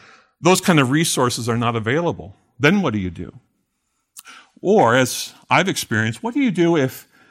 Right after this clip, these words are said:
you refer people to a, a biblical counselor, but,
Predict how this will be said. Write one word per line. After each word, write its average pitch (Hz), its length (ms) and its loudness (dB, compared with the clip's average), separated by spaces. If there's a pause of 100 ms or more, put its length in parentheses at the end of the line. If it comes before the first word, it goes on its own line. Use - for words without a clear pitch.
(360)
you 147 140 4
refer 165 360 4
people 139 360 -2
to 120 240 -2
a, 110 220 2
a 120 60 -2
biblical 135 380 -2
counselor, 156 680 -2
but, 113 320 -2